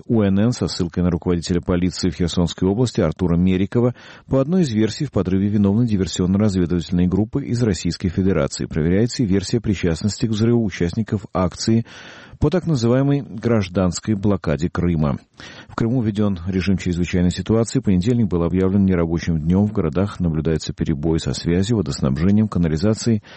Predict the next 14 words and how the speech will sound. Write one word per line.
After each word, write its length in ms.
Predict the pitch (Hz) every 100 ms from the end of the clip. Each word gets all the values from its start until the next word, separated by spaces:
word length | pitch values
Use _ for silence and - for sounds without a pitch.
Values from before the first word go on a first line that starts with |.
| - -
и 80 | 131
отоплением. 680 | 127 139 104 95 90 90 82
По 220 | 95 92
имеющимся 760 | 90 85 - 82 - 87 73 -
данным, 420 | 85 101 101 127
без 140 | 95 78
света 320 | - 104 120
остаются 420 | 104 92 104 -
около 200 | 107 110
полутора 500 | - 80 82 104 101 - - - - -
тысяч, 320 | 92 - 80 90 113 101
полутора 420 | 104 95 101 101 110
миллиона 400 | 113 87 82 82
человек. 540 | 87 87 76 58